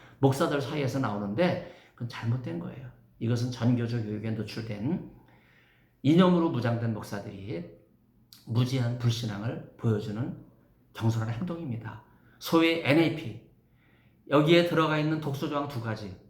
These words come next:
성적 지향과 젠더 정체성, 이게 문제입니다. 이것을 한국교회가 지난 수년 동안 결사적으로 막았고, 대부분 국민들이 공감해주지 않았습니까? 근데 은근슬쩍 목사들, 목사들이 이 조항을 삭제하면 찬성하겠다,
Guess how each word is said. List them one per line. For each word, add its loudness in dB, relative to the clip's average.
성적 -4
지향과 -6
젠더 4
정체성, -8
이게 -2
문제입니다. -6
이것을 2
한국교회가 0
지난 0
수년 0
동안 -4
결사적으로 2
막았고, -6
대부분 2
국민들이 0
공감해주지 2
않았습니까? -4
근데 2
은근슬쩍 4
목사들, -6
목사들이 -4
이 0
조항을 2
삭제하면 -4
찬성하겠다, -4